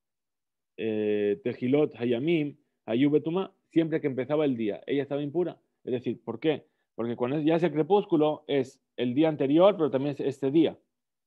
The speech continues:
¿sí? Entonces, este día ya está impura. Y en la mañana, perdón, y al, y al llegar el día siguiente, ¿cuándo volvió a ver? Nuevamente en el crepúsculo. El crepúsculo es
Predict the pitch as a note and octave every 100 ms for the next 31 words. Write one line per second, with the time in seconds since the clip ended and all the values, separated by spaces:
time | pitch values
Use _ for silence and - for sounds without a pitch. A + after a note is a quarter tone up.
0 | _ _ B2+ D#3 - _ _ A2+ B2+ B2+
1 | - D3+ E3+ F3+ F#3+ G#3 E3 D3+ C#3 D3
2 | E3 D#3 G#2 _ _ _ _ _ C3+ C#3
3 | C3 C3 D#3 F#3 F3 F3+ - _ _ _
4 | - C3 B2+ - B2+ B2+ A#2+ A2+ B2 A#2+
5 | A#2 A#2 D3 D#3 C3+ D3 C#3+ D#3 F3 G#3
6 | E3+ E3+ G#3 - _ _ _ - D#3 E3+
7 | D3+ C#3 A#2+ C3+ C3+ C3 E3 E3+ D#3+ E3
8 | C#3 D#3 F#3 F#3+ C3 G#2 G#2 A#2 E3+ E3+
9 | D#3+ D3+ E3+ D3 -